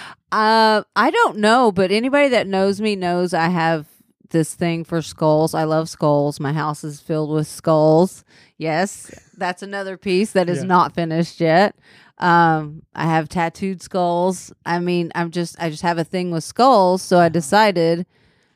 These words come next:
Speaker 1: with all the tiny rooms like that, they're gonna have hidden skulls in 'em.
Speaker 2: Okay.
Speaker 1: Just as, like, a little signature thing that I do.
Speaker 2: Okay.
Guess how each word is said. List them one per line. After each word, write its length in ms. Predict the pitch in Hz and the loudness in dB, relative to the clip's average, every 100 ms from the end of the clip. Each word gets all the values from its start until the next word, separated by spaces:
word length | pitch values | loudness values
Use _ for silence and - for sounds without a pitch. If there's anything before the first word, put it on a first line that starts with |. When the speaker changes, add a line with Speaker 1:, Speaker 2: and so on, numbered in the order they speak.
| _ _ _ _ _ _ - | _ _ _ _ _ _ -8
Speaker 1:
with 160 | 165 | -2
all 180 | 170 165 | 2 2
the 120 | 156 | 0
tiny 400 | - 180 180 160 | -4 -2 -2 -2
rooms 840 | 156 196 208 180 170 185 185 - - | -2 2 2 2 -2 -4 -10 -18 -8
like 240 | 156 156 | -6 -4
that, 480 | - 170 160 160 - _ _ _ _ | 2 2 4 0 -4 _ _ _ _
they're 160 | - 165 | -2 -2
gonna 240 | 151 151 | 0 -2
have 540 | 147 143 139 143 - _ _ _ _ _ _ _ _ _ | 0 2 2 0 -6 _ _ _ _ _ _ _ _ _
hidden 320 | - 151 143 | -2 -2 -4
skulls 440 | - 151 135 131 | -8 -2 -2 -2
in 140 | 139 127 | -6 -12
'em. 280 | 101 101 - _ _ _ _ _ | -12 -16 -20 _ _ _ _ _
Speaker 2:
Okay. 300 | 165 170 127 | -16 -12 -6
Speaker 1:
Just 220 | 370 175 | -4 0
as, 120 | 175 | 0
like, 160 | 151 151 | 0 -2
a 60 | 151 | 0
little 400 | 147 143 139 143 _ _ _ _ _ _ - | 0 2 0 -4 _ _ _ _ _ _ -14
signature 680 | - - 160 160 147 160 | -4 0 0 0 0 0
thing 280 | 143 151 147 | 0 -2 -2
that 160 | 139 131 | -4 -4
I 100 | 123 | -4
do. 400 | 120 113 98 135 - | -4 -4 -6 -10 -14
Speaker 2:
Okay. 480 | 180 156 143 196 | -12 -10 -8 -10